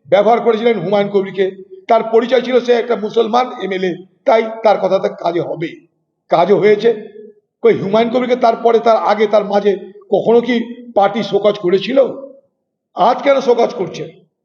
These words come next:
হুমায়ুনের অপরাধটা কি আছে? আপনার ইশারার বাইরে কিছু হয়েছে? হুমায়ুন কবির যদি হুমায়ুন অধিকারী হতো,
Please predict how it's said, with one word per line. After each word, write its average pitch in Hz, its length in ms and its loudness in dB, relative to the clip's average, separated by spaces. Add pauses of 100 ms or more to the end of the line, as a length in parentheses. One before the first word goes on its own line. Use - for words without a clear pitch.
(920)
হুমায়ুনের 240 300 4
অপরাধটা 262 420 2
কি 254 160 -2
আছে? 233 140 2
আপনার 240 280 0 (220)
ইশারার 233 320 2
বাইরে 214 260 2
কিছু 214 240 -6
হয়েছে? - 480 -4 (1400)
হুমায়ুন 240 300 2
কবির 247 200 2
যদি 233 120 2
হুমায়ুন 240 420 0 (460)
অধিকারী 240 420 2
হতো, 233 360 2